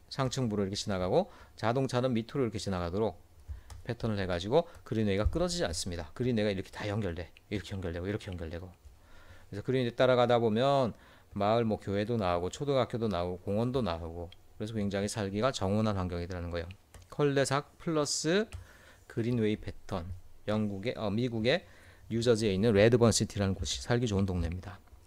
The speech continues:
영국의 바실돈이라는 신도시에서는 요렇게, 어, 근린주구를 여러 개의 클러스터링으로 이제 나눠서 좀 더 엄밀한 단위의 뭐 근린 분구 정도라고 할 수 있겠죠. 뭐 그런 것들이 탄생되는 경우도 있었고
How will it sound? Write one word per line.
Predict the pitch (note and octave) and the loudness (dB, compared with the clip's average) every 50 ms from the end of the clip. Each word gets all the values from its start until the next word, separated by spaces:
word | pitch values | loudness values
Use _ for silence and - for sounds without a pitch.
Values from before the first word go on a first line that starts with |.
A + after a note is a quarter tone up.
| - - - - - - - - - - - - - - - - - | -20 -20 -20 -20 -16 -10 -8 -8 -8 -8 -12 -20 -20 -20 -6 2 4
영국의 | C3+ C#3+ C#3+ D3+ D#3 D#3 | 4 6 6 6 6 6
바실돈이라는 | - A2 A#2+ - - E3+ D3 D#3 D#3 D3+ D3 C#3+ C#3+ C#3 | 6 6 4 4 4 4 6 6 6 8 8 8 6 6
신도시에서는 | - - C#3+ B2 B2+ A#2 G#2 A#2 A2+ C3+ D3 B2 | 4 2 2 2 2 4 2 2 2 2 4 4
요렇게, | A2 G2+ G2+ F#2+ - - G#2+ A2 C3 D3 - - - - - - - - - | 4 4 2 0 -2 0 0 0 0 -2 -4 -10 -16 -20 -20 -20 -18 -8 -2
어, | - G#2 G2+ | -2 0 2
근린주구를 | - C#3 D3 D#3 C#3+ B2+ C3+ C3+ C#3 C#3 | 4 4 6 4 4 4 2 2 4 6
여러 | A#2+ A2 A#2 B2 B2 | 6 6 8 6 6
개의 | A#2 A2+ A2+ A2+ | 6 6 4 4
클러스터링으로 | - - - G#3 G3+ G3 G3 - - E3 D3 C3 A2+ G2+ F#2+ G2+ G2 | 2 2 4 6 6 4 4 2 2 2 4 4 4 4 4 2 0
이제 | F2+ G2+ F#2+ | 0 0 0
나눠서 | E2+ F2 F#2+ A2+ B2 B2+ B2+ A#2+ A2 F#2+ F2 F#2 A2 A2 F2+ E2 - - - - - - - - - - - - - - - - - - - - | 2 4 4 6 6 6 6 6 4 2 2 2 2 2 0 -4 -8 -16 -20 -20 -20 -20 -20 -20 -20 -20 -20 -20 -20 -20 -20 -20 -20 -18 -12 -2
좀 | - A#2+ A#2+ B2 B2+ B2 | 0 2 2 4 4 4
더 | B2 C3+ | 6 6
엄밀한 | - - - G#2 A#2 C#3+ D#3 D#3 D#3+ D#3 D3+ D3+ D3+ D#3 D3 | 4 4 4 4 4 4 4 4 6 8 8 8 8 8 6
단위의 | C#3 C3 B2+ B2 A#2+ A2+ A#2+ C#3+ F3 F3 | 6 6 6 6 6 6 6 4 4 4
뭐 | A#2 G#2+ G2 - | 4 2 2 4
근린 | - C#3 D3+ D#3 D#3+ E3 D#3 B2+ | 4 4 6 6 6 6 4 4
분구 | - A#2+ C3+ D3 D#3 D#3 D#3+ F3 F3 D3+ | 4 4 4 4 4 4 4 2 4 6
정도라고 | D#3 C#3 B2+ A#2 A#2 A#2 A#2+ C#3 | 4 4 4 6 4 4 4 4
할 | C#3 B2 | 2 -2
수 | - - | -4 -6
있겠죠. | G2 - - G2 - - - B2+ B2 B2 - - - | -6 -6 -8 -10 -6 -4 -4 -4 -4 -8 -12 -14 -14
뭐 | A2 G#2 - | -12 -8 -6
그런 | A2 G#2 G2+ | -4 -2 -2
것들이 | F#2+ F#2 - - G2+ F#2+ | -2 -2 -2 -2 -2 -2
탄생되는 | - - A#2 G2+ G2+ G2+ F#2+ F2 F2 F2+ F2 | -2 -2 -2 0 0 0 -2 -2 -2 -2 0
경우도 | F2 F2+ E2+ F2 F2+ G#2+ | 0 0 0 0 -2 -4
있었고 | G#2 - - D#2+ - - F#2+ F#2 F2+ | -6 -6 -8 -12 -8 -6 -6 -6 -6